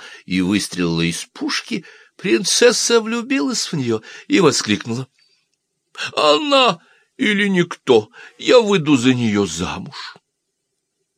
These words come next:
Принцесса совсем одичала от любви, а и без того-то уж была дикая.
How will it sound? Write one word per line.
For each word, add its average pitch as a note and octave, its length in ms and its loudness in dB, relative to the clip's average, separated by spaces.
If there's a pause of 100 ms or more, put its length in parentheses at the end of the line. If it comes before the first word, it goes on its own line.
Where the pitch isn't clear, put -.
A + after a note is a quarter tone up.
(160)
Принцесса F2+ 680 -2
совсем F2+ 640 -4
одичала F2+ 1040 -6 (340)
от - 240 -12
любви, D#2+ 680 -10 (420)
а D2 400 -4
и G2+ 80 2
без C3 280 -2
того-то F#2+ 400 2
уж A#2+ 100 -8
была F#2+ 240 -4
дикая. D#2 440 -14